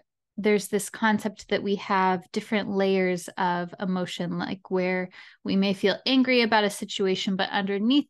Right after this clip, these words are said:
that anger, there is a feeling of feeling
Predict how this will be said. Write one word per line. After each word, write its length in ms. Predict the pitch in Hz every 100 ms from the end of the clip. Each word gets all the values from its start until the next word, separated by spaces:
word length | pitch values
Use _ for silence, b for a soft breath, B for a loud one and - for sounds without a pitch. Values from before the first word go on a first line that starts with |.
| -
that 240 | 196 196
anger, 580 | 190 190 190 196 185 190 180
there 240 | 190 190
is 560 | - 196 190 185 180 - B B B B -
a 120 | 196
feeling 600 | - 220 196 190 190 185
of 360 | - 180 175 180 - _ _ _ _ _ _ _ _ -
feeling 840 | - 196 190 185 185 185 185 - -